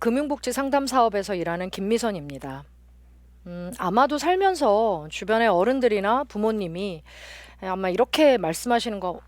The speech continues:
어, 들어본 적 있으실 것 같아요. 살면서 가능한 돈 빌리지 말라고. 그리고 만약 돈을 빌렸다면 어떻게든 갚으라고. 근데 그렇게 하지 않으면 마치 큰 죄를 지은 것처럼 하는 이야기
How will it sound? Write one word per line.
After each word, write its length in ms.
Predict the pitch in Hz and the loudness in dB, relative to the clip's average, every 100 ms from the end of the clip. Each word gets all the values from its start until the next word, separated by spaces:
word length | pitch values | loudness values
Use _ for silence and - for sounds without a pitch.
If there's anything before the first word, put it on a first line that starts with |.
| - | -20
어, 180 | - 160 | -16 -12
들어본 300 | 151 233 294 | 0 2 2
적 120 | 254 185 | 0 -2
있으실 360 | 156 240 240 | -4 -8 -6
것 120 | 214 | -4
같아요. 580 | 170 151 - 156 190 147 - - - - - | -4 -6 -10 -8 -8 -8 -16 -20 -20 -20 -2
살면서 460 | - 339 359 320 | 2 6 6 6
가능한 560 | 294 196 180 185 220 262 | 4 2 0 0 0 -2
돈 240 | - 208 | -6 -6
빌리지 360 | 190 175 180 220 | -2 -2 -2 -4
말라고. 540 | 165 143 151 151 135 - - - - - | -6 -4 -6 -8 -14 -20 -20 -20 -20 -18
그리고 260 | - 202 208 | -10 -4 0
만약 340 | 180 180 196 | 2 2 0
돈을 240 | - 214 247 | 0 2 2
빌렸다면 760 | 214 208 - 185 190 226 170 147 | 4 2 2 0 0 0 -2 -6
어떻게든 540 | - 180 233 233 220 | -6 -4 -4 -4 -4
갚으라고. 720 | 202 165 - 226 196 156 143 143 - - - - | -6 -8 -8 -2 -2 -2 -10 -18 -20 -20 -20 -4
근데 80 | 233 | 0
그렇게 320 | 233 269 - | 2 2 4
하지 180 | 311 311 | 4 6
않으면 540 | 233 190 190 233 240 | 4 2 0 0 2
마치 260 | 170 190 - | 0 -2 -4
큰 320 | - - 466 | -6 0 0
죄를 260 | 302 247 233 | 2 0 0
지은 280 | 220 214 202 | -2 -4 -4
것처럼 380 | 180 196 180 | -4 -4 -4
하는 280 | 190 233 220 | -2 -2 -2
이야기 440 | 165 165 156 147 | -2 -4 -4 -12